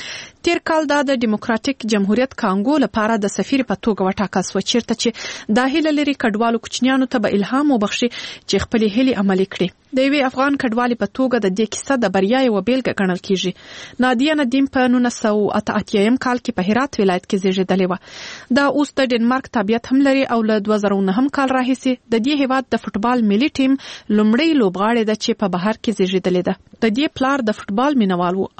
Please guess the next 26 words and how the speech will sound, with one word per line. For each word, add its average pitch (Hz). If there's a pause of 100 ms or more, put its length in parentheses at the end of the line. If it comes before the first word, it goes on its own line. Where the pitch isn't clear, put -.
او 233 (140)
خپلې 285
لور 285
ته 277
یې -
د 233
لوبو 254
لپاره 240
فوټبال 262
اخیستی -
و. 190 (280)
خو 262
نادیه 226 (400)
او 233 (100)
د - (100)
دې 302 (100)
خویندو 277 (140)
تر 208
ډیره 269
دا 196
لوبه 190 (140)
ونه 240
کړای 180
سوای، 180
ځکه 208
د 190